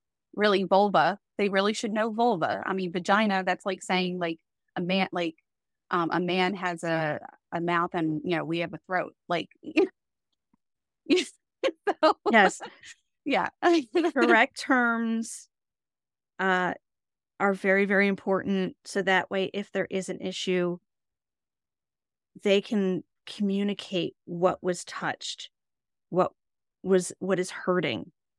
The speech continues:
Speaker 2: and understanding where the vulva is, what the vagina is, what the cervix is, the uterus. All of those are super duper important to be able to,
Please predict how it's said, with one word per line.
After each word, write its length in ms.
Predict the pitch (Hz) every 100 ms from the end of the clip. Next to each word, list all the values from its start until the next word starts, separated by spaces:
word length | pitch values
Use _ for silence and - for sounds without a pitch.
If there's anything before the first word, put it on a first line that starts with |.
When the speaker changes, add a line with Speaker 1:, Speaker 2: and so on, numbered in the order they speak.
| _ _ _ _ _ _ _ -
Speaker 2:
and 160 | 175 175
understanding 720 | 175 180 - 185 185 185 170
where 240 | 170 170
the 80 | 185
vulva 420 | 196 190 190 190 -
is, 600 | 175 170 170 160 170 - _ _ _ -
what 220 | 160 165
the 80 | 180
vagina 440 | 190 175 170 170 -
is, 420 | 175 160 160 -
what 120 | - -
the 80 |
cervix 500 | - 180 180 180 -
is, 260 | 170 160 160
the 100 | 165
uterus. 720 | 160 165 170 165 165 - - _ _ _ _ _ -
All 180 | 196
of 80 | 196
those 200 | 185 175
are 120 | 165 165
super 540 | - - 208 190 170
duper 240 | 165 - 165
important 500 | 160 180 - 160 143
to 100 | 170
be 140 | 165
able 220 | 170 165
to, 320 | - 165 160